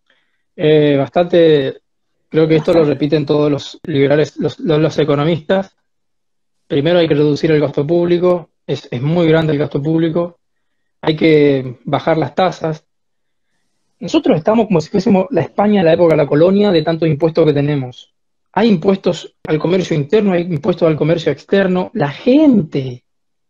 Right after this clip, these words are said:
Speaker 1: está, está pagando cosas que todavía no tiene, es decir, es increíble eso. Entonces, cuando eliminemos todo eso,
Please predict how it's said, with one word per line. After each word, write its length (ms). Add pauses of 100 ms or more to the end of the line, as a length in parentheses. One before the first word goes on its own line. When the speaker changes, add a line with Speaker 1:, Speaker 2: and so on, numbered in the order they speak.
(240)
Speaker 1:
está, 440
está 260
pagando 540 (540)
cosas 300
que 80
todavía 460
no 320
tiene, 560
es 60
decir, 500
es 120
increíble 800
eso. 280 (420)
Entonces, 300
cuando 240
eliminemos 520
todo 320
eso, 480